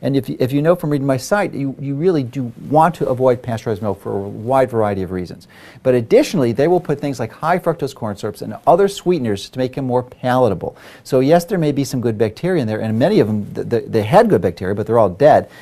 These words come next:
So there are no, no live cultures. So it is, is really providing questionable value at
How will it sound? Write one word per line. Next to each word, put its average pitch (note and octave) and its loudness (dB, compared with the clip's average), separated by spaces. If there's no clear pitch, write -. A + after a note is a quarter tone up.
So A#2 0
there A#2+ 0
are A2 0
no, A2+ 0
no B2+ 6
live B2 6
cultures. A#2 2
So B2+ 4
it C#3 2
is, C3+ -2
is C#3 2
really E3 2
providing B2+ -2
questionable D3 -2
value A2+ 0
at A#2+ 0